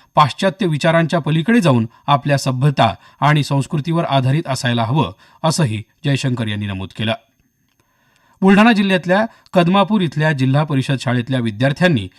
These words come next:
गणित विषयात कमालीचं प्रभुत्व मिळवलं आहे. हे विद्यार्थी अवघ्या काही सेकंदातच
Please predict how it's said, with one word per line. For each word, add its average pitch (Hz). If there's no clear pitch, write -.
गणित 190
विषयात 160
कमालीचं 190
प्रभुत्व 139
मिळवलं 104
आहे. 104
हे 131
विद्यार्थी 135
अवघ्या 156
काही 156
सेकंदातच 165